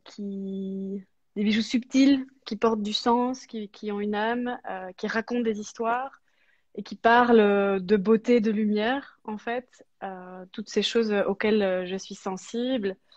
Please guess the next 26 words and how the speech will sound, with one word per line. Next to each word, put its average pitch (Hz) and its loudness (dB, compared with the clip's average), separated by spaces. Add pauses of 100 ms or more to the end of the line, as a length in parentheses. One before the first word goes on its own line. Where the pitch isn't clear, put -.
(960)
Euh, 185 -2 (140)
et 196 -4
au-delà 190 -4
de 175 -12
ça, 233 0
cette 214 -8
marque 202 -2
de 202 -6
bijoux, 190 -4
ça 202 -4
a 190 0
été 208 -2
un, 185 -6
c'est - -8
un 180 -4
peu, 214 -4
euh, 170 -4 (360)
mon, 165 -6 (520)
mon 160 -8 (100)
outil 226 8
de 196 6
développement 208 6
personnel, 214 2
euh, 190 -2
numéro 226 -2
un. 208 -8